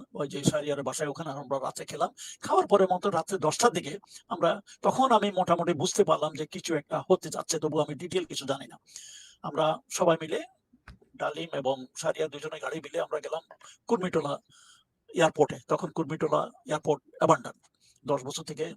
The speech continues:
পয়সার অভাবে এটার কাজ আর অগ্রগতি হতে পারে নাই। সেই একটা খালি জায়গাতে রাত্রেবেলা আমরা ওখানে বসে আছি। Actually, we were waiting for sec-,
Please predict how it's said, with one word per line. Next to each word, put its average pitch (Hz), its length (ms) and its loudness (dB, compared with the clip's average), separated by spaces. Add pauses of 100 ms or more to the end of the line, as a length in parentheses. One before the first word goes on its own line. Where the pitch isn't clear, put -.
পয়সার 151 260 0
অভাবে 143 240 -2
এটার - 180 -6
কাজ - 220 -2
আর 151 80 -4
অগ্রগতি 135 400 -4
হতে 147 180 -2
পারে 151 200 -8
নাই। - 140 -18 (240)
সেই - 160 -2
একটা - 180 0
খালি 170 220 -2
জায়গাতে 151 300 0
রাত্রেবেলা 151 420 -2
আমরা 160 220 -6
ওখানে 139 300 -8 (320)
বসে 165 220 -2
আছি। 220 240 -4 (380)
Actually, 165 360 0
we 160 160 2
were 160 160 2
waiting 156 240 0
for - 200 4
sec-, - 220 -4